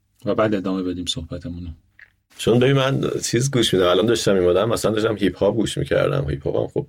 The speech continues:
Speaker 2: ف-، فوش و دریوری زیاد داره.
Speaker 1: آره.
Speaker 2: آره، به درد پادکست نمی‌خوره.
Speaker 1: نه، در شأن یه متخصص باشه آهنگت.
Speaker 2: نه، هرچی که در شأن هست. من هرچی گوش می‌دم در شأن.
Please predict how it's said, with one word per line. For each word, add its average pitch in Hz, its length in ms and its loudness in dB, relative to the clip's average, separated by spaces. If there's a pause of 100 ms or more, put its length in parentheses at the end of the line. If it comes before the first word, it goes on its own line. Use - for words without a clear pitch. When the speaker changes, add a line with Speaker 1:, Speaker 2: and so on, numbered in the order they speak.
(100)
Speaker 2:
ف-، - 380 -18
فوش - 260 -4
و - 20 2
دریوری 170 420 2
زیاد 208 540 -2
داره. 143 200 2 (220)
Speaker 1:
آره. 104 220 0 (340)
Speaker 2:
آره، 92 280 2
به 90 80 2
درد 90 260 2
پادکست 95 560 0
نمی‌خوره. 80 460 0 (220)
Speaker 1:
نه، 156 100 0
در 107 200 2
شأن 127 320 0
یه 127 120 4
متخصص 110 720 -2
باشه - 240 -10
آهنگت. 85 420 -14 (320)
Speaker 2:
نه، 107 80 -4
هرچی 95 440 -4
که - 360 0
در - 160 -2
شأن - 400 -2
هست. 85 380 -4
من 98 100 0
هرچی 110 200 -2
گوش 101 200 -2
می‌دم 101 160 2
در 101 160 0
شأن. 98 260 -2